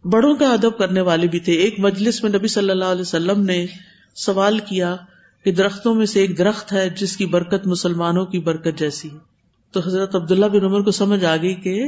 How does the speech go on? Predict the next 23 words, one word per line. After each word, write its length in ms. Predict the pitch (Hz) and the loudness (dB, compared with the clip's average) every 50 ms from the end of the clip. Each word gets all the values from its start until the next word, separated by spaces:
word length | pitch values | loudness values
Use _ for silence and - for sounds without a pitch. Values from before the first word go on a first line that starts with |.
| 269 - - _ _ - | -6 -8 -12 _ _ -4
آپ 320 | - 180 185 190 190 - | -2 -2 -2 -2 -2 -2
کا 60 | - | -2
اشارہ 360 | 180 170 - 170 165 165 185 185 | -2 0 0 -2 0 0 -2 0
کھجور 340 | 185 220 185 175 220 233 | 0 0 2 4 4 4
کے 160 | 214 - 202 170 | 4 2 0 0
درخت 280 | 160 160 156 156 - | 0 -2 -4 -4 -8
کی 60 | 156 | -10
طرف 240 | 156 156 143 139 135 | -10 -10 -10 -10 -10
ہے۔ 300 | 139 - 165 - _ _ _ _ _ _ _ _ _ | -12 -16 -16 -20 _ _ _ _ _ _ _ _ _
وہ 80 | 202 208 | -4 0
کہتے 260 | - 254 262 311 311 | 0 0 2 2 2
میرے 180 | 277 285 254 | 4 4 2
دل 220 | 220 185 240 285 302 | 2 4 4 4 4
میں 120 | 277 277 | 6 4
آیا 160 | 247 226 247 262 269 | 4 4 2 2 2
کہ 60 | 262 | 2
میں 120 | 233 220 | 2 2
کہہ 240 | 208 - 196 196 202 | 2 2 0 0 2
دوں 180 | 190 208 220 208 | 2 2 0 0
کہ 120 | 208 214 | 0 -2
یہ 140 | 196 190 190 | -2 -2 0
کھجور 320 | 190 214 180 175 180 175 | 0 2 4 4 4 4
کا 120 | 175 185 | 4 2